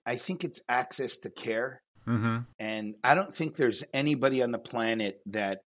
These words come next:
Speaker 1: wants to fix their teeth. And if you told them it's free, they're like, "Nah, you know, I'm not interested in doing that." I think
Speaker 2: Yeah.
Speaker 1: it's because they just can't afford it.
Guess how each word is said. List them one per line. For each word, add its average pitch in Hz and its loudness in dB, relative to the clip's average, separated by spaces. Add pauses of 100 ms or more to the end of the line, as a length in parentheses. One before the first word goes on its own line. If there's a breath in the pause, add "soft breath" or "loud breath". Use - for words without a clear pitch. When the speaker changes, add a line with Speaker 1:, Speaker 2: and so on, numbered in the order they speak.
Speaker 1:
wants 117 0
to 131 -2
fix - 0
their 120 2
teeth. 117 -4
And 110 -4
if 95 -10
you 104 -4
told 123 6
them 117 0
it's - -4
free, 123 -2
they're 113 2
like, 110 -2
"Nah, 147 2 (100)
you 139 -4
know, 135 0
I'm 131 0
not 123 2
interested 110 -4
in 90 -8
doing 92 -6
that." 69 -14 (340 soft breath)
I 135 2
think 95 4
Speaker 2:
Yeah. 87 4
Speaker 1:
it's 82 0
because 131 -2
they 123 -2
just 131 -6
can't 131 -8
afford 147 -8
it. 123 -10